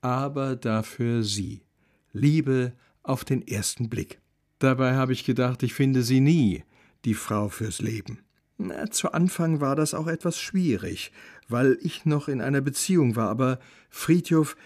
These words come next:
hat mir sehr schnell offenbart, dass er klare Verhältnisse braucht. Er ist so empfindsam, so offen, so treu. Er hat um mich gekämpft.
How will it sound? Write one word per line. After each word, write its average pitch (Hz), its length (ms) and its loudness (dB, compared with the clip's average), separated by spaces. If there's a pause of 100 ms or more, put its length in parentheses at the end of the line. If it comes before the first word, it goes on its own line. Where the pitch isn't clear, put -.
(120)
hat 131 240 -2
mir 123 160 4
sehr 135 300 2
schnell 123 420 0
offenbart, 110 720 -4 (420)
dass - 200 -4
er 123 120 -2
klare 123 480 2
Verhältnisse 127 680 0
braucht. - 440 -14 (560)
Er 120 100 -4
ist - 300 -2
so 147 120 0
empfindsam, 139 1000 -2
so 110 260 -6
offen, 101 380 -6
so 117 160 -6
treu. 123 560 -2 (760)
Er - 340 -4
hat - 380 -4
um 160 420 4
mich - 460 0 (380)
gekämpft. - 840 -6